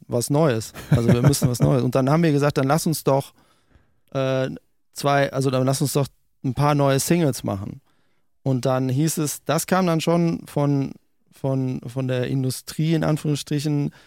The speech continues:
die so ein bisschen in der Tour-Promotion mit, mit drin war, ähm, dann hieß es, ja, dann brauchen wir als Vehikel, so ein su-, super,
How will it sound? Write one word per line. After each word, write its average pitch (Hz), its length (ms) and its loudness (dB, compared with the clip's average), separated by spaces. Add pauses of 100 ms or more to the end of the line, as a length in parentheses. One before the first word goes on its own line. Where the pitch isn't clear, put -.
(300)
die 135 60 -6
so 135 80 -4
ein 127 40 -6
bisschen 143 280 -4
in 135 100 -2
der 127 100 -2
Tour-Promotion 139 640 0
mit, 127 100 -2 (160)
mit 131 200 -4 (100)
drin 131 260 -2
war, 135 540 2
ähm, 135 180 0
dann 131 140 -2
hieß 143 180 -2
es, 139 120 -2
ja, 139 120 2
dann 131 120 0
brauchen 147 200 0
wir 131 60 0
als 139 340 -4
Vehikel, 160 800 2
so 127 260 -4
ein 123 400 -4 (220)
su-, 143 180 -8
super, 131 520 -2